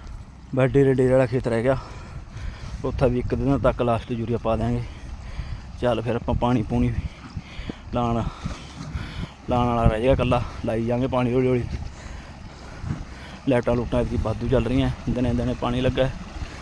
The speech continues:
ਬਾਕੀ ਅੱਗੇ ਫਿਰ ਦਵਾਈਆਂ ਦਵਾਈਆਂ ਦੇਖਾਂਗੇ, ਸਮਾਚਾਰ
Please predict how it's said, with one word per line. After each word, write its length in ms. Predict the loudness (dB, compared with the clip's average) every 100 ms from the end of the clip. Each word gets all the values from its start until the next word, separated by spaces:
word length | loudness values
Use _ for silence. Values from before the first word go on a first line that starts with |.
| -12 -10 -8 -4
ਬਾਕੀ 300 | -2 -2 -2
ਅੱਗੇ 180 | 2 2
ਫਿਰ 100 | 2
ਦਵਾਈਆਂ 340 | 2 2 2
ਦਵਾਈਆਂ 340 | 2 2 2 2 -2 -6 -8 -6 -6 -6 -10 -6 -2 2
ਦੇਖਾਂਗੇ, 420 | 2 4 4 6
ਸਮਾਚਾਰ 520 | 6 4 8 8